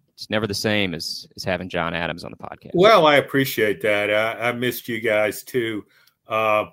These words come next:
Speaker 2: but it wasn't like I was out partying. I was in a hospital. And, uh, that's, in the best of situations, that's not a good time. But, uh,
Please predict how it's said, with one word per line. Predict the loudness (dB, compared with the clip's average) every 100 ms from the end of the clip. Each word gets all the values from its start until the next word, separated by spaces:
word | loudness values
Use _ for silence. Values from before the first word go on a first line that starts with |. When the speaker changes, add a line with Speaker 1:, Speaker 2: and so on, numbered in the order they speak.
| _
Speaker 2:
but | 4 6 6
it | 4 4
wasn't | 2 2
like | 4 2 2
I |
was | 0 0
out | 0 0 0
partying. | 4 4 4 0 0
I | -2
was | -2 -4
in | -4
a | -2
hospital. | 0 0 -2 -4 -4 -6 _ _ _ _ _
And, | -6 -6 -6 -4
uh, | 0 0 0 -2
that's, | -6 -6 -14 -16 _ _ _ _ _ _
in | -4 0 2
the | 4
best | 6 4 4 -2
of | -2
situations, | -2 0 2 4 2 -2 0
that's | 2 2 -2
not | -4 0 2
a | 2
good | 2 -2
time. | -4 -6 -6 -10
But, | -12 -14 -14 -14
uh, | -12 -14